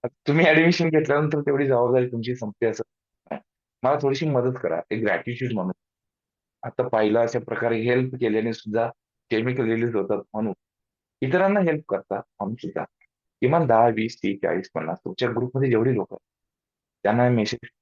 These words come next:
पोहोचवा. जे तुमच्याशी बोलतात फेस to फेस, त्यांच्याशी कम्युनिकेट करा. सांगा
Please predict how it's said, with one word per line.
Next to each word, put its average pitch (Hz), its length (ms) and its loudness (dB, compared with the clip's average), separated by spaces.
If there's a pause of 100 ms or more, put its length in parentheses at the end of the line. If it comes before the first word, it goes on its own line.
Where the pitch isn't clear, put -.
पोहोचवा. 92 400 0 (1200)
जे 190 260 4
तुमच्याशी 151 400 2
बोलतात 113 680 0 (420)
फेस 107 340 -4
to 131 60 -4
फेस, 80 220 -6 (520)
त्यांच्याशी 131 340 -2
कम्युनिकेट 156 640 0
करा. 78 140 -6 (640)
सांगा 120 580 0